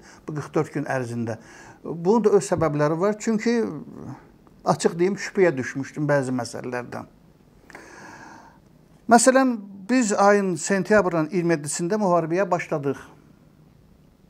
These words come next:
Birinci gün, ikinci gün, üçüncü gün mən fikir verdim, gördüm, Şoyqudan heç bir səsləmir çıxmır. Adətən Şoyqu müharibənin üçüncü, dördüncü gün öz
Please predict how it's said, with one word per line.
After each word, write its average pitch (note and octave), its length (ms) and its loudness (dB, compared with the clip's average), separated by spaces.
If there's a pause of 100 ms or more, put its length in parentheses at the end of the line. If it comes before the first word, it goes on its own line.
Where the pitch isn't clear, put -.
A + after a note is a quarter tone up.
(880)
Birinci G#3+ 540 2
gün, E3 200 2
ikinci G#3 400 -2
gün, F#3 120 2
üçüncü G#3+ 400 -2
gün A#3+ 80 -2
mən A#3 200 2
fikir A3+ 240 -2
verdim, F3+ 280 4
gördüm, G#3 340 2
Şoyqudan G#3 580 0
heç G#3 220 -2
bir F#3+ 80 0 (160)
səsləmir F3+ 500 -4
çıxmır. C3+ 400 -4 (1080)
Adətən F3+ 400 4
Şoyqu F3 500 0
müharibənin D#3 520 2
üçüncü, E3 320 -6
dördüncü C#3+ 420 0
gün E3+ 160 0
öz E3 220 -2